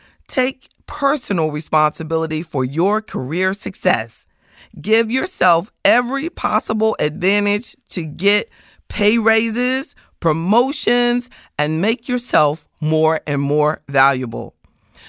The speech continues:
A third way I encourage you to educate yourself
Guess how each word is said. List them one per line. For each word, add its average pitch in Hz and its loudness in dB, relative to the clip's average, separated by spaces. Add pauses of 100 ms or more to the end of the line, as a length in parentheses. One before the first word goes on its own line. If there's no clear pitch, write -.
(140)
A 196 2
third 277 2
way 220 2
I 214 4
encourage 208 -2
you 208 -2
to - -4
educate 202 -2
yourself 190 0